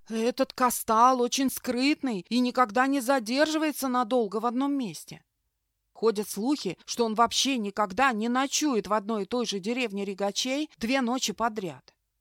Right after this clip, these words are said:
Именно поэтому его до сих пор не поймали.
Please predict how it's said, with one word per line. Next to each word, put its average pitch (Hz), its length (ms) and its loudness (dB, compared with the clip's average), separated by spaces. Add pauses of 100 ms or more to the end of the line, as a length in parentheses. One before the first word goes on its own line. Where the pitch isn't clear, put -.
(440)
Именно 247 360 -2
поэтому 269 560 4
его 233 220 0
до 220 140 -2
сих - 240 -10
пор 185 220 -4
не 180 120 -6
поймали. 196 600 -4